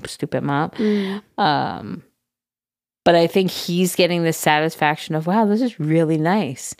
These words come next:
Speaker 1: So I said, "Good. We should do one room a week." You
Speaker 2: Yeah.
Speaker 1: know?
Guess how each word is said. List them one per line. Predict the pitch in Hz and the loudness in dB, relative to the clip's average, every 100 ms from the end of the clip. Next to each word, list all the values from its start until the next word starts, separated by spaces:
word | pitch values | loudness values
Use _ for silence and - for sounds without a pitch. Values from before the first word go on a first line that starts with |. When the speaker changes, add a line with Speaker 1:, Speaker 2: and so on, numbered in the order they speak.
| _ _ - _ - | _ _ -20 _ 0
Speaker 1:
So | 180 | 2
I | 180 | 4
said, | 180 170 - | 2 -2 0
"Good. | 254 269 - - - - 160 | 2 2 -2 -12 -20 -10 0
We | 160 | 2
should | 165 208 175 | 2 0 2
do | 160 156 160 | 2 4 2
one | 151 151 180 185 | 2 2 2 2
room | 143 139 170 208 - _ _ _ _ _ - - | 2 2 0 -4 -8 _ _ _ _ _ -20 0
a | 160 | 2
week." | 208 269 - - - _ _ _ _ _ - | 4 0 -2 -14 -20 _ _ _ _ _ 2
You | 180 | 4
Speaker 2:
Yeah. | |
Speaker 1:
know? | 175 160 202 | 4 4 2